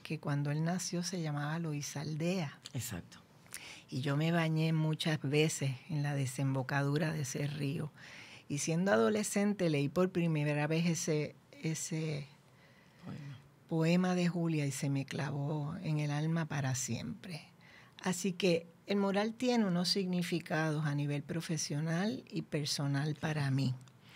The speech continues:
Speaker 1: Eh, a mí me ha sorprendido mucho el silencio del municipio de Carolina,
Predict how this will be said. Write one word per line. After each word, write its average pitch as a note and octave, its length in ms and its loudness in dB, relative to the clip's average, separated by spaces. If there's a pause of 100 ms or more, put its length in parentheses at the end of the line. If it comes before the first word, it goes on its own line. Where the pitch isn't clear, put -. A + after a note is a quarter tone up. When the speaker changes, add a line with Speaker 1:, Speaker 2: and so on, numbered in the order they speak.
(600)
Speaker 1:
Eh, D#3 1120 2 (920)
a F3 120 4
mí F#3+ 200 6
me A3 200 6
ha F3 260 6
sorprendido D#3+ 840 2
mucho D#3 760 0 (2250)
el E3 160 4
silencio D#3 1040 2 (920)
del D#3 240 2
municipio C#3+ 760 0
de C#3 140 -2
Carolina, C#3 760 -6